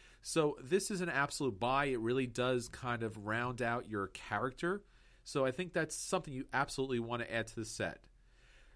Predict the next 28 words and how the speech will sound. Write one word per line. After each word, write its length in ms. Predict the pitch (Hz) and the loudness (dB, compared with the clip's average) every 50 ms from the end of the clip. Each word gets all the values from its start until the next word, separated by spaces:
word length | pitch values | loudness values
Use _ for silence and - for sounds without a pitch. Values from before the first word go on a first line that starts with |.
| - - | -20 -8
Number 220 | 123 135 135 139 131 | -6 -4 -2 -2 -4
five 360 | - - 156 170 214 214 196 | 0 2 4 4 4 4 2
is 140 | 165 123 107 | -2 -4 -4
D-Range, 600 | - 156 185 185 170 139 139 139 143 143 135 123 | -4 -2 0 0 0 0 0 0 -2 -2 -4 -4
and 100 | 143 123 | -4 -4
of 120 | 117 - - | -4 -6 -6
course, 480 | - 156 170 202 226 208 - - - - | -2 0 0 0 0 -2 -4 -8 -6 -2
that's 220 | - 123 123 - - - - | 0 0 0 -2 -4 -12 -14
talking 420 | - - 147 139 - 143 139 139 135 - | -4 -2 -2 -2 -2 -4 -8 -10 -4 0
all 180 | 123 127 131 | 2 2 2
about 320 | 127 117 123 123 120 117 120 | 2 4 2 2 2 2 -2
Rangers. 400 | 120 117 117 107 - 78 95 - | -2 -2 -2 -4 -8 -10 -6 -2
Now, 120 | 117 117 - | -2 -2 -2
typically, 560 | - - - 254 254 - 214 - 160 160 143 | -4 -4 -4 -4 -2 -2 -4 -2 0 0 0
this 160 | 131 147 - | 0 -2 -4
would 120 | - 139 123 | -4 -6 -4
be 120 | 139 131 | 0 0
a 60 | 123 | 0
set 340 | 113 - - 143 135 127 127 | 0 0 0 0 0 0 0
that 80 | 127 117 | 0 0
I 80 | 117 | 2
would 140 | 110 113 110 | 0 0 -2
say 340 | - - 123 113 110 113 120 | -2 0 0 0 0 0 -2
maybe 280 | 139 160 170 160 156 147 | -2 -2 -2 -2 -2 -4
play 440 | - - - 147 139 139 135 135 135 | -6 -6 -4 0 2 4 4 4 4
or 140 | 127 120 110 | 2 2 0
maybe 280 | 120 123 120 110 110 | 0 -2 -2 -2 -4
dodge, 580 | 107 - 135 131 131 117 101 98 98 95 - | -4 0 2 4 6 6 6 4 2 0 -4